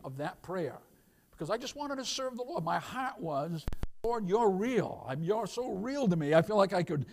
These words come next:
touch you." So, beloved, this man, "Blessed is the man that walketh not in the counsel of the ungodly, nor standeth in the way of sinners, nor sitteth in the seat of the scornful.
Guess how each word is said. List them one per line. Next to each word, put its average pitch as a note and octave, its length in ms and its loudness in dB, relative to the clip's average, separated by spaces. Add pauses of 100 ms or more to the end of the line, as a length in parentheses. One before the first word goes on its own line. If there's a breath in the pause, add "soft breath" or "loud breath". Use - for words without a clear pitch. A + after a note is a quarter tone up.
(180 soft breath)
touch - 300 -2
you." G2+ 200 -6 (540 soft breath)
So, C4+ 160 6
beloved, G3+ 460 12
this - 180 2
man, A3 500 2 (280)
"Blessed C#4+ 320 2
is B3 160 0
the F#3 280 0
man D#3 120 0
that E3 100 2
walketh F3+ 380 2
not D4 260 0
in C4+ 40 -14
the - 80 -2
counsel F3+ 380 -4
of D#3+ 80 -4
the E3 100 -4
ungodly, D3+ 500 0
nor E3+ 140 -2
standeth C#4 440 0
in A3 60 -6
the G#3 60 -2
way F#3 160 2
of D#3 100 2
sinners, D3+ 360 -4
nor F3 160 -4
sitteth D4+ 340 0
in A3 120 -6
the F#3 100 -8
seat F#3 200 -2
of F3+ 60 -4
the E3 100 -4
scornful. D3+ 520 -6